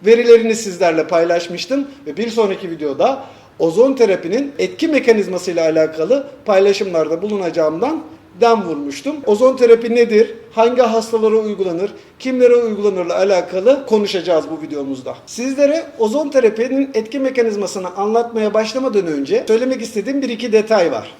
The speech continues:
Unutmamak gerekir ki birçok hastalığın arka tarafında tek bir neden değil, birçok neden vardır. Hastalıkların oluşması multifaktöriyeldir. Doğal olarak kronik hastalıkların tedavisinde ozon terapi dahil olmak üzere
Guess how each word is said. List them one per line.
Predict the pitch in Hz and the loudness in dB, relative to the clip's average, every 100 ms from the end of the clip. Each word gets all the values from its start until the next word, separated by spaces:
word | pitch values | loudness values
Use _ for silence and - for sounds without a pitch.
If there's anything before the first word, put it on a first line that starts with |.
| - | -2
Unutmamak | 226 277 311 311 294 | -2 -2 -2 0 0
gerekir | 269 269 269 262 | -2 -2 -4 -8
ki | 202 196 - - - | -4 -4 -4 -14 -8
birçok | 311 311 302 233 | -6 -4 -4 -4
hastalığın | 247 247 208 165 196 - | -4 -2 -2 0 -4 -2
arka | 220 233 285 | 0 0 -2
tarafında | 254 185 156 170 247 | -2 -2 -4 -6 -6
tek | 254 277 269 | -4 -4 -2
bir | 220 196 | -4 -2
neden | 175 170 170 | 0 -2 0
değil, | 202 214 285 - - _ - | -2 -2 -4 -12 -20 _ -2
birçok | 302 233 269 269 | -2 0 0 0
neden | 220 214 208 170 | 0 2 0 0
vardır. | 143 120 117 - _ _ | -4 -6 -10 -14 _ _
Hastalıkların | 170 185 226 226 247 254 | -4 -2 0 2 2 2
oluşması | 214 214 208 180 185 285 233 | 0 -4 -4 -8 -8 -10 -6
multifaktöriyeldir. | 208 247 220 202 180 180 156 135 123 113 117 165 | -6 -6 -4 -4 -2 -2 -2 -2 -6 -8 -6 4
Doğal | 254 339 | 4 4
olarak | 302 196 143 - - | 2 0 0 -6 -8
kronik | - 220 294 285 | 0 0 0 -2
hastalıkların | 277 247 214 190 170 165 | -2 -2 -4 -4 -4 -4
tedavisinde | 202 240 240 202 - 151 139 208 - | -2 0 0 -2 -4 -6 -4 -6 -6
ozon | 190 202 311 294 | -4 -2 -2 0
terapi | 269 226 190 | 0 0 -2
dahil | 220 240 254 | 0 2 2
olmak | 240 247 247 | 2 0 -4
üzere | 190 143 131 | -6 -6 -8